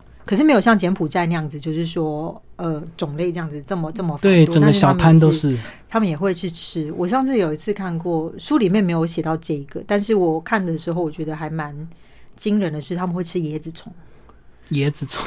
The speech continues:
Speaker 1: 椰子虫还有分两种，一种是高级的椰子虫，就是一，一棵树里面只有一只的。
Speaker 2: 嗯。
Speaker 1: 然后还有就是说，就是那种一棵树里面比较多只。那我又问他说：“那你们吃的时候那个味道感觉怎么样？”他就说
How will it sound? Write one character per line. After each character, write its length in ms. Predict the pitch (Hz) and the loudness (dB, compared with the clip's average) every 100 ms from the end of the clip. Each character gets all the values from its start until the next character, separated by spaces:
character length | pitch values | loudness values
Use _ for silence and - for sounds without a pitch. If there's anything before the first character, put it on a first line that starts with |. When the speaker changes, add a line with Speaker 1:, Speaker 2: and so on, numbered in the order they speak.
| - | -2
Speaker 1:
椰 100 | 233 | 0
子 120 | 277 | 2
虫 100 | 233 | 2
还 100 | 226 | 4
有 60 | 214 | 4
分 180 | 202 214 | 4 2
两 240 | 175 156 | 0 -2
种， 200 | 165 196 | -2 -2
一 80 | 170 | 0
种 200 | 269 262 | 0 0
是 260 | 160 220 196 | -2 0 0
高 220 | - 214 | 2 0
级 240 | 240 - 165 | 0 -2 -2
的 80 | 165 | -2
椰 40 | |
子 80 | 156 | -2
虫， 120 | 151 | -6
就 80 | 160 | -6
是 80 | 185 | -6
一， 140 | 202 - - | -6 -10 -10
一 80 | |
棵 220 | 220 - 185 | -6 -2 -2
树 240 | - 180 | -2 -4
里 100 | 139 | -4
面 160 | 156 160 | -4 -4
只 100 | 160 | -6
有 60 | |
一 100 | 170 | -8
只 300 | 165 - 151 147 | -8 -8 -8 -12
的。 200 | - - - | -14 -12 -2
Speaker 2:
嗯。 300 | 156 143 131 | 0 0 0
Speaker 1:
然 80 | 175 | -2
后 160 | 202 | 0
还 140 | 220 202 | 0 0
有 100 | 175 | 0
就 120 | 185 | 0
是 100 | 208 | -2
说， 180 | 180 170 | -2 -4
就 80 | |
是 160 | 180 196 | -4 -4
那 80 | 185 | -4
种 100 | 170 | -6
一 80 | - | -10
棵 160 | 202 196 | -8 -6
树 80 | 185 | -4
里 60 | |
面 140 | 165 151 | -4 -6
比 80 | |
较 120 | 147 165 | -6 -8
多 160 | 165 156 | -8 -12
只。 240 | 147 - 156 | -14 -16 -8
那 100 | 226 | -2
我 120 | 254 | -2
又 80 | 202 | 0
问 120 | 226 | -2
他 120 | 214 | -4
说 260 | 208 220 208 - - - | -6 -6 -6 -10 -20 -12
：“那 120 | - 233 | -4 -2
你 120 | 160 | -2
们 140 | 143 | -6
吃 240 | 131 - 208 | -10 -8 -6
的 80 | |
时 140 | 175 165 | -6 -6
候 40 | |
那 60 | 170 | -6
个 60 | 202 | -4
味 160 | 180 | -2
道 100 | 175 | -2
感 220 | 165 165 | -4 -8
觉 160 | 151 165 | -12 -12
怎 160 | 165 - | -12 -12
么 80 | |
样？” 160 | 170 170 | -12 -8
他 80 | 165 | -8
就 140 | 180 | -8
说 400 | 170 175 160 165 | -10 -6 -6 -6